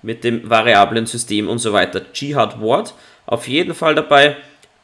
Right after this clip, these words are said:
Jordan Smith auf jeden Fall dabei und Adam Gutsis habt ihr vergessen, meine Lieben. Den will ich dabei haben.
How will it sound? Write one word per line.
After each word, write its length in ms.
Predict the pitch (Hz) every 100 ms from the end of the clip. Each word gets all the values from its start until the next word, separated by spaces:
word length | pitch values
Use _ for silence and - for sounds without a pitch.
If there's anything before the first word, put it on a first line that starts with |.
| -
Jordan 380 | 143 127 117
Smith 480 | 113 127 147 151 - _ -
auf 180 | 104 -
jeden 280 | 117 127 127
Fall 200 | 123 117
dabei 360 | 113 117 113 113
und 320 | 135 151 - - _ _ _
Adam 340 | 123 131 139 135 - 120
Gutsis 640 | 143 170 - 170 127 -
habt 180 | 113 -
ihr 100 | 110
vergessen, 480 | - - 104 - 113
meine 200 | 101 104
Lieben. 400 | 104 98 87 - - _ _ _ _ -
Den 400 | 120 160 156 123
will 140 | 127
ich 140 | - -
dabei 340 | 131 127 175
haben. 280 | 131 98